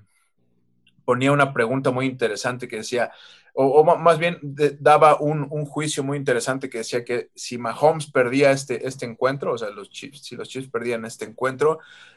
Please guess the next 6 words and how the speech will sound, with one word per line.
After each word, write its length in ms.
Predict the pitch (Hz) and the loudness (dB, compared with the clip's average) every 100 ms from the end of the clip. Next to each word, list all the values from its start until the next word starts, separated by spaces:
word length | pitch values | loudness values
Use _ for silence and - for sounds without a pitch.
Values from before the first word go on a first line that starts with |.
| _ - | _ 0
eh, 420 | 113 113 113 - | 2 4 2 0
automáticamente 1120 | 120 120 123 135 139 123 127 131 131 127 113 _ - | -2 0 0 0 0 0 0 0 2 2 0 _ -8
Mahomes 500 | 123 110 135 131 139 | -4 -2 -2 -6 -6
no 180 | 131 131 | -6 0
podría 300 | 117 123 127 | 0 0 -2
entrar, 440 | 120 123 131 - | -2 2 4 2